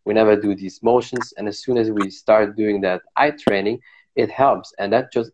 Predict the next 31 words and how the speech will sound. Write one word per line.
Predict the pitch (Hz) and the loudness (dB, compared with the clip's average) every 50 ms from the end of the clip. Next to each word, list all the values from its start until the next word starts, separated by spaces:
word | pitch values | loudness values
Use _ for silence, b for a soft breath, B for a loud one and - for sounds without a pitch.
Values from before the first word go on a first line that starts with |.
| _ _ | _ _
shows | - - - 120 131 127 - | -8 -2 2 2 2 2 0
for | - 113 104 | -2 -2 -2
me. | 104 113 117 123 135 - _ _ _ _ _ _ _ | 0 0 -2 -2 -4 -6 _ _ _ _ _ _ _
And | 101 104 107 | -2 0 0
that's | 117 - - - | 0 0 0 2
why | 120 110 | 4 4
I'm | 107 98 | 4 2
so | - - - 101 | 0 0 0 0
passionate | 95 - - 123 127 123 - 110 90 92 | 0 0 0 0 0 0 -2 -6 -6 -4
about | 92 98 95 92 92 - - _ - | 0 2 2 2 0 -2 -6 _ -12
the | 92 | -12
health | 90 - 101 104 107 104 - - _ - | -6 0 2 2 2 2 0 -6 _ -6
thing | 98 98 98 98 | -4 -4 -4 -6
in, | - - 98 92 - - - | -6 -8 -8 -8 -8 -10 -12
in | 180 - | -8 -2
all | - 101 101 - - | 0 2 2 2 2
aspects. | - 107 120 - - - 110 120 120 b b b b b b b _ - | 2 0 0 0 -2 -2 -2 -2 -2 b b b b b b b _ -2
You | 156 185 | 0 0
can | - - 165 139 117 | 2 2 0 2 4
basically | 107 104 107 104 - 117 110 - 123 127 135 147 - - _ - - _ _ _ _ _ _ | 4 4 4 2 0 -4 -4 -2 -2 -2 -2 -2 -4 -8 _ -18 -18 _ _ _ _ _ _
uh, | - 110 101 101 98 98 - - | 0 2 4 4 2 0 -2 -8
recuperate | - - 110 110 107 - - - 139 - - 135 127 123 - - | -10 -2 0 0 0 2 2 2 4 4 6 4 4 4 2 0
from | 117 104 - - | -2 -2 0 0
everything. | 123 147 131 120 104 - - 95 95 | 0 2 2 2 0 -2 -6 -6 -4
You | 101 107 107 | -4 -4 -4
can | - - 107 | -2 0 2
repair | 107 104 104 - - 127 120 - - | 2 2 0 0 -2 -2 -2 0 0
everything, | - 120 123 131 127 127 - - 131 127 123 113 | 2 2 2 2 0 -2 -2 0 0 2 2 2
and | 104 98 98 - - - _ _ - - - - _ _ _ - | 0 0 -2 -6 -12 -14 _ _ -20 -20 -20 -20 _ _ _ 2
our | 101 104 107 | 2 4 4
body | 104 117 120 120 117 113 110 - - | 4 2 2 2 2 0 0 -2 -6